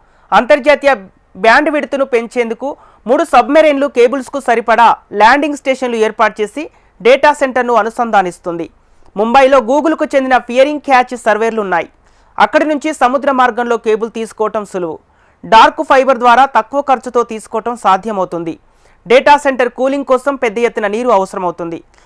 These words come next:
అందుకే డేటా సెంటర్ ఏర్పాటు కోసం Google విశాఖ సముద్ర తీరాన్ని ఎంపిక చేసుకుంది. సుమారు ఇరవై ఐదు వేల మందికి ఉపాధి కలుగుతుంది.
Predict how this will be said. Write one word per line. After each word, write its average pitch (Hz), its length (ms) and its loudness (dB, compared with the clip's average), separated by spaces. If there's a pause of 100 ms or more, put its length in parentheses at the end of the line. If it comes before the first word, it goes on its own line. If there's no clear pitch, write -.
(160)
అందుకే 233 300 -2
డేటా 269 340 4
సెంటర్ 269 300 -2
ఏర్పాటు 240 380 0
కోసం 247 360 -6 (420)
Google 285 300 0
విశాఖ 302 300 0 (160)
సముద్ర 254 320 -2
తీరాన్ని 233 360 -4
ఎంపిక 202 400 -8
చేసుకుంది. 170 460 -12 (440)
సుమారు 262 300 4
ఇరవై 247 280 0
ఐదు 302 180 2
వేల 269 160 2
మందికి 226 340 -4
ఉపాధి 214 340 -4
కలుగుతుంది. 175 560 -8